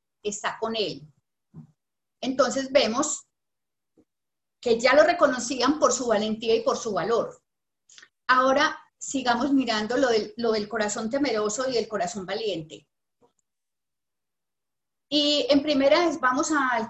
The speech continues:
al corazón temeroso. En Primera de Samuel diecisiete, catorce,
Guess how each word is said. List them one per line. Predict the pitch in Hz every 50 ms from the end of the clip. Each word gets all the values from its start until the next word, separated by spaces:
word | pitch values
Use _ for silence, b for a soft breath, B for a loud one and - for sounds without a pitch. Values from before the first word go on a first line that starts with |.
| - -
al | 226 226
corazón | - 226 220 220 226 220 202
temeroso. | - 254 254 226 226 226 214 214 214
En | 202 202
Primera | - 247 240 240 240 269 311
de | 311
Samuel | 311 302 262 226 220 220 226 220 220
diecisiete, | 262 294 277 - - 214 208 - - 277 277 285 277 269 - 320 320 -
catorce, | - 285 220 202 - - 277 254 233 196 180 - - 240 - - -